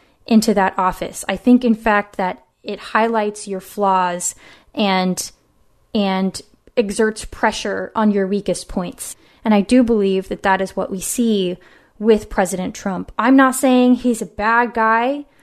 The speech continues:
you know, like he's a villain or anything like that. I'm not saying that he deserves to be impeached. I'm not saying that.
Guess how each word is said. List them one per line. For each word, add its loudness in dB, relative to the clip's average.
you 6
know, 6
like 4
he's -4
a 0
villain 4
or 2
anything 2
like 0
that. 0
I'm 2
not -2
saying -2
that -2
he 2
deserves 0
to -10
be -4
impeached. -2
I'm -2
not 0
saying 2
that. -6